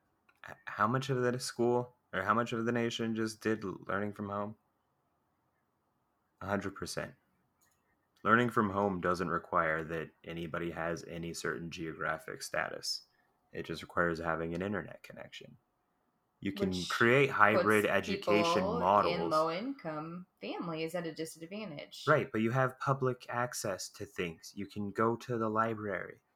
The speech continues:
Speaker 1: Like, there are things, there are resources available. And that's why it's like, okay, well, if you're going to sit
Speaker 2: It's not
Speaker 1: here and
Speaker 2: equally
Speaker 1: say,
Speaker 2: available.
Speaker 1: "Okay, then make it equally available." It's a lot better than trying to fix the entire education system and mis-,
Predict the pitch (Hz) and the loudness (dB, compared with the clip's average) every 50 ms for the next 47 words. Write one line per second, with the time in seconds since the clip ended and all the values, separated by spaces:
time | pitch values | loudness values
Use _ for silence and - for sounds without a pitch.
0 | _ _ _ _ _ _ _ _ 113 113 110 - 131 127 123 - - 120 127 131 | _ _ _ _ _ _ _ _ -4 -4 0 2 4 4 4 4 4 4 6 6
1 | 135 131 135 135 - - 135 131 127 127 120 - 127 123 113 - 117 131 143 120 | 4 2 0 -4 0 2 2 2 2 0 0 2 4 4 6 8 8 8 8 6
2 | 113 120 120 - - 123 107 98 95 - 92 90 85 85 78 87 101 101 87 76 | 4 0 0 0 0 2 4 4 2 2 -2 -4 -6 -4 -2 0 2 2 2 0
3 | 69 - - 58 50 - - - _ _ _ _ _ _ _ - 92 98 101 98 | -4 -6 -10 -12 -12 -12 -14 -16 _ _ _ _ _ _ _ -8 -2 2 2 2
4 | 95 - - 101 95 95 95 92 92 90 85 87 85 - - 92 87 85 - - | 2 2 4 6 6 6 6 4 2 0 0 -2 -4 -4 -2 -2 -2 -2 -2 -2
5 | 101 98 - 101 95 92 90 98 98 98 - 101 98 92 - - 104 110 110 107 | -4 -2 -2 -2 -2 -2 0 0 0 2 2 -2 -4 -4 0 2 2 2 2 0
6 | - 90 - - 113 110 113 214 208 - 175 175 185 202 - - 190 185 175 170 | -2 -6 -4 0 0 2 4 4 4 4 4 2 0 0 2 2 2 4 4 2
7 | 170 170 160 160 156 151 151 151 151 147 - - - - - 180 - - _ _ | 2 0 0 0 -2 -2 -2 -4 -4 -6 -6 -6 -6 -6 -6 -6 -10 -16 _ _
8 | _ _ - 117 123 120 - 123 127 131 117 98 - _ _ _ _ 104 101 101 | _ _ 4 4 4 4 2 0 0 0 -2 -4 -8 _ _ _ _ -4 -2 -2
9 | 98 101 107 113 113 - 117 104 110 98 - - 107 101 104 104 104 101 107 120 | -2 0 0 0 0 -2 -2 -2 -2 -4 -2 -2 0 2 2 2 2 0 0 0
10 | 131 117 95 - - - - - _ _ _ _ _ _ _ _ 90 101 - - | 0 0 -2 -4 -6 -14 -20 -20 _ _ _ _ _ _ _ _ -10 -6 -2 0
11 | 98 98 101 104 107 113 107 - 113 113 113 113 107 104 110 107 104 - - 110 | 0 4 8 12 12 12 12 12 8 6 6 6 4 2 0 -4 -4 0 0 2
12 | 110 104 98 - - - 117 113 - - - 110 107 104 101 110 107 107 104 104 | 2 0 -2 -4 -2 0 0 0 0 -2 -2 0 0 0 -2 -2 0 2 2 0
13 | 104 101 104 104 - - 117 120 120 - - 104 95 - - 98 - - - 104 | 0 -2 -6 -10 -8 -4 -4 -4 -4 -6 -8 -10 -10 -10 -12 -14 -12 -10 -10 -8
14 | 101 95 90 90 92 98 95 | -6 -6 -6 -4 -4 -6 -2